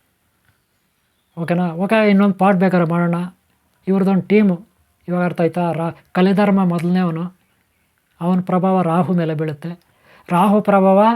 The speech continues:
ಮನುಷ್ಯರ ಮೇಲೆ ಬೀಳುತ್ತೆ, ಮನುಷ್ಯರು ಅಹಂಕಾರದಿಂದ ಮೆರಿತಾರೆ.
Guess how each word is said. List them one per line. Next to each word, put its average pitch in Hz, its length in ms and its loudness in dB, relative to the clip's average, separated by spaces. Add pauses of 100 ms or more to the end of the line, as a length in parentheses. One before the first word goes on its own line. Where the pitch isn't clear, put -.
(320)
ಮನುಷ್ಯರ 185 320 -2
ಮೇಲೆ 185 200 0
ಬೀಳುತ್ತೆ, 165 440 -8 (600)
ಮನುಷ್ಯರು 208 380 0
ಅಹಂಕಾರದಿಂದ 180 640 2
ಮೆರಿತಾರೆ. 160 640 -6